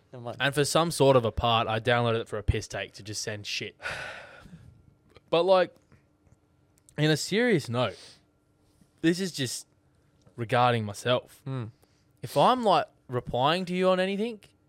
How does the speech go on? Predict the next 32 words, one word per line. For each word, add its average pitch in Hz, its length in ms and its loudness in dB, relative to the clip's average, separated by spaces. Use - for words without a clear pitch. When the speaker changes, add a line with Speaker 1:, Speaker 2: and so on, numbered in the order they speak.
Speaker 2:
not 233 240 2
to, 208 100 0
like, 170 320 -2
toot, 165 320 2
not 160 300 -2
to 151 120 -4
toot 143 300 -6
my 120 180 -6
horn. 110 400 -8
No, 131 180 -4
not 160 160 -4
to 135 80 -8
toot 117 220 -12
my, 107 220 -12
not 151 220 -6
to, 151 100 -2
like, 135 160 -2
feel 208 200 6
appreciated. 131 680 2
'Cause 147 120 -2
I 233 120 6
literally 180 480 6
do 156 160 2
not 151 220 0
have 151 160 2
the 131 80 -4
time 123 560 0
to - 100 -6
message 131 460 -4
the 117 140 -4
boys 117 360 0
back - 360 -12